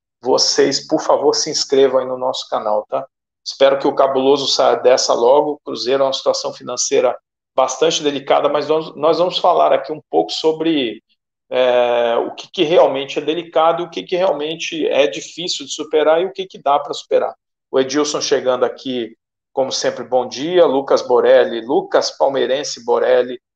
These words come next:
chegando aqui também. Bom dia, Lucas. Lucas sempre traz novidade. Lucas é muito antenado com o que acontece aí no futebol. O,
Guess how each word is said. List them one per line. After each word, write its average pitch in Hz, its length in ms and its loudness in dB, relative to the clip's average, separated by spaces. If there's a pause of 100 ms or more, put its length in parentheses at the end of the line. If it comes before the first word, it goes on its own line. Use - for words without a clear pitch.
(120)
chegando 127 420 -4
aqui - 160 -4
também. 131 380 -6
Bom 127 140 -2
dia, 135 240 0
Lucas. 139 560 -4 (1120)
Lucas 147 300 2
sempre 170 240 0
traz 151 260 4
novidade. 131 480 0
Lucas 135 240 -6
é 139 40 -2
muito 143 260 -8 (160)
antenado 127 680 -2
com 131 60 -20
o - 40 -20
que - 100 -6
acontece 123 600 -4
aí 117 80 -10
no 120 140 -14
futebol. 104 500 -4 (1080)
O, 120 840 -6